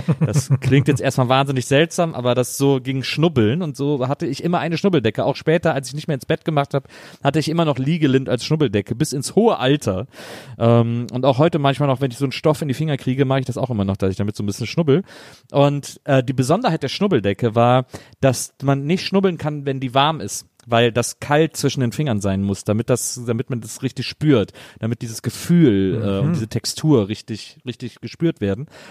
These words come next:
Speaker 1: Und manchmal ist, hat man ja dann auf der Schnubbeldecke aus Versehen gelegen, wenn man geschlafen hat oder so. Und deswegen habe ich als Kind vor allem extrem oft, und das habe ich dann immer daran gemerkt, dass meine Mutter meinen Namen quer durchs Haus, äh, ge-, gebrüllt hat,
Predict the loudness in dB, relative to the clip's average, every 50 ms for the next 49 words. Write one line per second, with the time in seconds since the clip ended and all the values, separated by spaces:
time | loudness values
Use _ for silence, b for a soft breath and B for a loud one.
0 | B B B B B B 0 2 4 4 4 2 0 -2 -6 -2 0 0 0 2
1 | 2 2 2 2 2 -2 -2 -2 -2 2 4 4 4 2 0 -2 -4 -4 -4 -4
2 | -2 -2 -2 -2 -2 -2 -2 -4 -4 -4 -4 -6 -6 -4 -2 -2 0 0 0 0
3 | -2 -2 -4 -4 -4 -4 -6 -8 -8 -6 -4 -2 -2 -2 -2 -4 -6 -6 -4 -6
4 | -6 -6 -4 -4 -4 -4 -6 -8 B B B B B B B B B B 4 6
5 | 6 6 6 2 0 0 -2 -2 0 0 0 0 0 0 0 -2 -4 -6 -8 -4
6 | 0 0 0 0 0 -2 -4 -2 -2 -2 -4 -6 -6 -8 -10 -8 -8 -8 -6 -8
7 | -8 -4 -2 -2 -2 0 0 0 0 0 -2 -6 -12 -8 -6 -6 -6 -2 -2 -2
8 | -2 -2 -4 -6 -4 -4 -4 -4 -4 -6 -6 -4 -2 -2 -2 0 0 0 0 0
9 | 0 0 0 -2 -2 -2 -2 -4 -4 -4 -2 -2 -2 -2 0 2 4 4 4 4
10 | 2 B B B B B B -2 0 0 0 0 -2 -2 -2 -4 -2 -2 0 0
11 | -2 -2 -2 0 0 0 0 -2 -8 -8 -4 -2 -2 -2 -2 -2 -2 -4 -4 -2
12 | -2 -2 -4 -2 0 2 2 2 2 2 0 -2 -2 -4